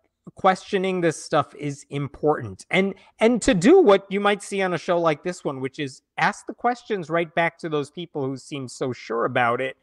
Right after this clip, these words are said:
Um, the demonization is not okay. And I don't know what you can do to stop that, but to teach her that there isn't,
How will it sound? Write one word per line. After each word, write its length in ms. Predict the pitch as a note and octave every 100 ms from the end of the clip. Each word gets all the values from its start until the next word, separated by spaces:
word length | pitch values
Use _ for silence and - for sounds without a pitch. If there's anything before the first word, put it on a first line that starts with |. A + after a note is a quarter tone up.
| _ _ _ _
Um, 300 | E3+ E3 C3+ - _ _ _
the 120 | E3+
demonization 880 | D#3 F3 A3+ A#3 G#3 D#3+ F#3+ - G3+
is 160 | D#3+ C3+
not 220 | D3+ D3+
okay. 440 | C#3+ D#3+ C3+ E2 _ _ _ _ _ _ _
And 380 | - D#3+ D3 C3+ _ _
I 100 | D3
don't 160 | D3+ E3+
know 100 | E3
what 160 | D#3+ D#3+
you 140 | D3+
can 160 | D#3 C#3
do 120 | D3
to 80 | C3+
stop 360 | - E3 F#3 -
that, 360 | A2+ G#2+ - - _ _ _ -
but 320 | D#3+ D3 _
to 160 | - E3+ C#3+ -
teach 340 | F#3+ F#3 -
her 260 | F3 F3 A#2+
that 300 | C3 B2+ - _ _ _ F3 _ -
there 240 | D#3+ F3
isn't, 540 | - F#3 E3 F3 D3+